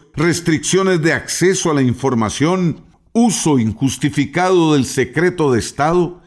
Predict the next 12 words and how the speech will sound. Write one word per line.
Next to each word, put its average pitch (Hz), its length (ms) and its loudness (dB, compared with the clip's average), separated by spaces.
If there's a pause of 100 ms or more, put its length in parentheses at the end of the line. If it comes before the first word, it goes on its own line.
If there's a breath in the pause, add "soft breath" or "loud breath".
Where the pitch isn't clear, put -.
(140 loud breath)
estigmatización 139 1400 0
y 165 100 0
hostigamiento 156 800 0
digital 127 880 0 (160)
contra 123 400 -2
voces 120 440 -2
críticas. - 720 -8 (720)
Cuando 101 280 0
se 143 180 0
debilita 170 600 2
la 160 140 2
educación, 117 920 0